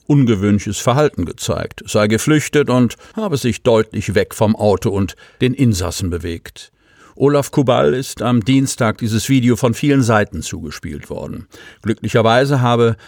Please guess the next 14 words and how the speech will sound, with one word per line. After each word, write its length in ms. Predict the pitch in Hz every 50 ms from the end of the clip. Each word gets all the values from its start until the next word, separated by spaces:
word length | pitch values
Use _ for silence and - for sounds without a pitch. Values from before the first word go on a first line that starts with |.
| - -
er 160 | - 120 123
es 100 | 113 -
dennoch 380 | - 135 127 135 135 123 120 -
verifizieren 840 | 127 123 110 117 110 - 127 - - - 180 170 151 110 107 95
können, 360 | - - 117 104 113 143 165
weil 120 | 156 151 143
sich 180 | 135 131 -
der 160 | - 135 -
Urheber 520 | - 147 165 175 147 131 127 127 117 123 113
selbst 420 | - 113 110 117 120 - - -
gleich 440 | - 101 107 107 123 156 160 - -
bei 120 | - 143
ihm 160 | - - 120 123
direkt 460 | 120 117 104 101 101 - - -